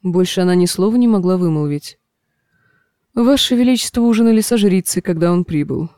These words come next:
Беспокоить вас я не счел нужным. Его новости могут подождать и до завтра».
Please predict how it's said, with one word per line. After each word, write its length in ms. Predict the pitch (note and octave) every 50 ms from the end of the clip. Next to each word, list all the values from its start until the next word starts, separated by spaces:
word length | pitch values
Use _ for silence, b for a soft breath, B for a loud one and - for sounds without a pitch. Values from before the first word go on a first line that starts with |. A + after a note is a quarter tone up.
| _ -
Беспокоить 680 | F#3+ G3+ G#3+ - - C4+ C4 - C#4+ C#4 B3+ B3 -
вас 340 | G#3+ G#3 G#3+ G#3+ - - - b b b b b b
я 240 | - F3+ F3 F3+ F#3
не 120 | G#3+ A#3+ A#3+
счел 300 | - - - F3+ F3+ F3+
нужным. 520 | F3 E3 D#3 C#3+ C3+ C#3+ C#3 C#3 - - _
Его 260 | - E3 F3+ G3+ A#3+
новости 360 | C4 C4 B3+ A#3+ A#3+ - -
могут 340 | A#3 A3+ A3 G#3+ G#3 G#3+ -
подождать 460 | - A3 G3+ G#3 G3+ F3+ G3 F#3 -
и 60 | F#3
до 140 | E3 F#3 F#3
завтра». 520 | F3+ E3+ D#3+ D3+ - - - - - -